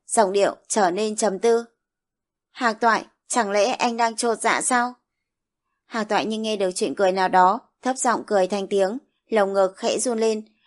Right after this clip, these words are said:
Sau khi cười xong anh mới nói, "Không đến nỗi chột dạ, cũng không phải tôi sợ, chỉ là con người của tôi ấy mà, rất sợ mấy chuyện phiền phức, nên tôi cũng chỉ đơn thuần là muốn bớt đi chút phiền phức thôi."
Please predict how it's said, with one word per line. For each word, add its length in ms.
Sau 220
khi 160
cười 180
xong 320
anh 180
mới 160
nói, 340
"Không 240
đến 140
nỗi 140
chột 180
dạ, 380
cũng 160
không 160
phải 180
tôi 140
sợ, 260
chỉ 160
là 200
con 220
người 120
của 100
tôi 220
ấy 100
mà, 340
rất 220
sợ 240
mấy 160
chuyện 200
phiền 200
phức, 280
nên 180
tôi 180
cũng 120
chỉ 160
đơn 200
thuần 280
là 200
muốn 240
bớt 180
đi 300
chút 180
phiền 220
phức 200
thôi." 260